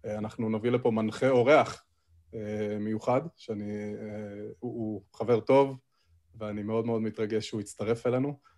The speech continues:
אנחנו כמובן, אה, נחשוף את שמו לקראת הזמן, ו-, אה, הוא, הוא, הוא, בוא נגיד שהוא מביא זווית מאוד מאוד מעניינת לכל השיחה הזאת. הוא בא מהעולם ה-, החרדי,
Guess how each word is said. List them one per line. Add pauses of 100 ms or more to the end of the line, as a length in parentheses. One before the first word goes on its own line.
(260)
אנחנו
כמובן,
אה,
נחשוף
את
שמו
לקראת
הזמן,
ו-, (640)
אה,
הוא,
הוא,
הוא, (100)
בוא
נגיד
שהוא (260)
מביא
זווית
מאוד
מאוד
מעניינת (180)
לכל
השיחה
הזאת.
הוא
בא
מהעולם
ה-, (560)
החרדי,